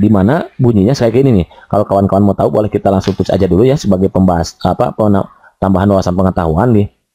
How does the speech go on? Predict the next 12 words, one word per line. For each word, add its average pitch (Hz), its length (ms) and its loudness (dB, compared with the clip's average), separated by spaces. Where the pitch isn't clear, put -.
Jadi - 240 0
dalam, 117 400 2
dalam 110 320 2
Undang-Undang 113 640 2
Nomor 110 320 2
dua 104 320 0
puluh 117 320 0
Tahun 101 320 2
dua 101 160 2
ribu 95 160 -2
tiga 95 240 0
itu, 87 560 0